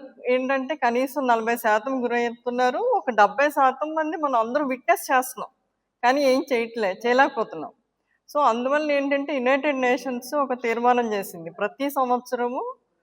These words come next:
ఇరవై ఐదు నవంబర్, ఆ,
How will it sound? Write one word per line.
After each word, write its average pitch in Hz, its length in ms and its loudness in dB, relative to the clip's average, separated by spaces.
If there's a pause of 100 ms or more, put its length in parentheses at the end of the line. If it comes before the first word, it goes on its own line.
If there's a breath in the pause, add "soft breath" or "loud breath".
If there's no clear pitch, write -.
(360)
ఇరవై 240 260 4
ఐదు 247 340 4
నవంబర్, 220 520 4 (1160)
ఆ, 160 380 -4